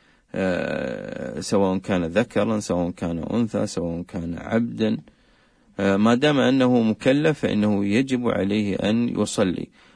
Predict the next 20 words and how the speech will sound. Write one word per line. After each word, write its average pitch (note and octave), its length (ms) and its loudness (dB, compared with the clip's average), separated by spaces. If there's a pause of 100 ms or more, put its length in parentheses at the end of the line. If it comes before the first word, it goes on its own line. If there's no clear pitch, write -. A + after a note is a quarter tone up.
(200)
ولكن B3+ 440 0 (220)
صلاة A#2+ 520 2
المريض G2 600 0 (100)
تختلف F2+ 600 -4
عن E2+ 240 -4
صلاة - 400 -10
غيره، - 480 -10
صلاة - 440 0
المسافر G2 720 -4
تختلف - 580 -10
عن F2 320 -4
صلاة F2 720 -4 (640)
غيره. F#2 640 0
صلاة F#2 460 2
من F2+ 440 -2 (180)
فقد G2 480 0
الطهورين F#2+ 1080 0
تختلف F#2 500 -6
عن F2 260 -4
صلاة F#2 380 -2